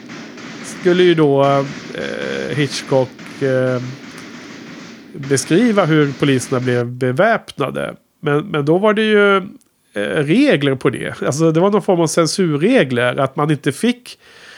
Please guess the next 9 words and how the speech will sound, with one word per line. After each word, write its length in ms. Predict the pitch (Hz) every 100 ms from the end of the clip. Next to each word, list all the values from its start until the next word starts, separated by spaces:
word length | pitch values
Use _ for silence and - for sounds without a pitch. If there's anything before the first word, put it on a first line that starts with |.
| -
visa 400 | 175 165 143 127
att, 240 | 127 - -
att 140 | 139
polisen, 840 | - 156 123 120 135 123 123 - - _ _
eh, 640 | 65 - 50 50 - - - _
använde 420 | 180 160 165 247
vapen 420 | 170 120 113 135 117
på 100 | 131
något 280 | 117 -